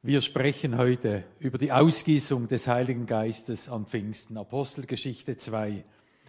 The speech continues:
Und diese Formulierung, eine geistliche Überschwemmung, die habe ich geklaut bei einem Theologen, der die ersten dreizehn Verse der Apostelgeschichte mit diesen Worten überschrieben hat, mit diesen Worten,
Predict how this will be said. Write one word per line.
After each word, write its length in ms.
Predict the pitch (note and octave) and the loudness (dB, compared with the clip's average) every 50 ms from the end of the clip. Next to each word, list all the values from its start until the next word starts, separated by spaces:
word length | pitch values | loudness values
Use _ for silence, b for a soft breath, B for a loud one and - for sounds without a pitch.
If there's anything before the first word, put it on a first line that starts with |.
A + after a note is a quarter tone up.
| b b b b b b b b b b | b b b b b b b b b b
Und 520 | b - D#3 E3 E3 E3+ E3 - - - - B B B B B B B B _ _ _ _ - | b 6 8 8 8 6 2 -2 -8 -14 -14 B B B B B B B B _ _ _ _ -2
diese 200 | E3 F3+ D#3 F3+ | -2 2 2 4
Formulierung, 720 | D3+ E3+ E3+ D#3+ D#3+ D#3 D3+ D3 D#3 E3+ F#3 F#3+ F#3 F3+ F3 | 6 6 6 6 6 4 4 6 6 6 6 6 6 4 4
eine 240 | D3 C#3+ C#3+ C#3+ | 2 2 2 2
geistliche 640 | C#3 - C#3 C#3+ E3+ F#3 - - F3 E3 D#3 - F3 | 2 4 4 6 6 4 2 0 0 0 2 2 2
Überschwemmung, 720 | D#3+ D#3+ - C#3 - B2 C#3 C#3+ E3 F3+ F#3 F#3 F#3 F3+ | 2 2 0 -2 -2 2 2 4 4 4 4 4 2 2
die 140 | F3+ D3+ C#3 | 2 2 2
habe 160 | C3+ C3+ C#3 | 2 2 0
ich 80 | C3+ - | -2 0
geklaut 800 | - C3 - - B2 A#2+ B2 D3 F3 G3+ A3 - - - - _ _ _ _ | -2 -2 -2 0 0 2 2 2 0 -4 -6 -8 -12 -20 -20 _ _ _ _
bei 120 | _ C#3+ C#3 | _ 0 0
einem 260 | C3+ C3+ C3+ C3 C3 | 0 0 0 -2 -2
Theologen, 720 | - C3 B2+ A#2+ B2+ C#3 D#3+ F#3 F#3 - G3 F#3 F#3+ F3+ b b b b b b b b | -2 -2 0 2 2 2 2 2 2 0 0 0 0 -2 b b b b b b b b
der 140 | - C#3+ C3+ | -4 -4 -2
die 180 | C#3 D3+ C#3+ C#3 | -2 -4 -2 -2
ersten 380 | D3+ F3 E3 - - E3+ D3+ | -2 -2 -2 -4 -6 -8 -6
dreizehn 560 | - C#3 B2+ C3 D#3+ F3 E3+ - - E3 D3 C3 | -4 -2 0 0 0 0 -2 -2 -4 -2 -4 0
Verse 480 | - - C3+ C#3+ E3+ E3+ - - D#3 | 2 4 4 6 4 4 2 0 0
der 100 | C#3 D3 | 0 2
Apostelgeschichte 1120 | B2+ B2+ - - C3+ D3+ D3+ - - E3+ C#3+ C#3 D3 B2+ - - D#3 C3+ - - - C#3 | 2 0 0 2 2 2 2 2 -2 -4 -2 -2 -4 -2 -2 -2 -2 -4 -4 -4 -2 -2
mit 180 | B2 A#2 - - | -2 -2 -2 0
diesen 400 | D3+ D#3+ C#3+ - - C#3 A#2 G2+ | 0 0 0 -2 -4 -4 -2 0
Worten 460 | A#2+ C3 C3+ D3 C#3+ - - C3+ C3 | 0 2 2 0 -2 -2 -4 -4 -2
überschrieben 720 | C3+ C3+ C3 C3 A#2+ - - C3 C3+ C#3+ D3 D3 C#3 A#2+ | -2 -4 -4 -4 -6 -4 0 0 0 0 0 -2 -2 0
hat, 240 | A#2+ B2 G#2 - - | 0 -2 -2 -4 -6
mit 140 | A2 A2 - | -8 -2 -2
diesen 260 | D3 C#3+ - - C3 | -2 -2 -2 -4 -4
Worten, 320 | A#2+ B2+ C3+ C#3+ - C3+ | -2 -2 -2 -4 -6 -8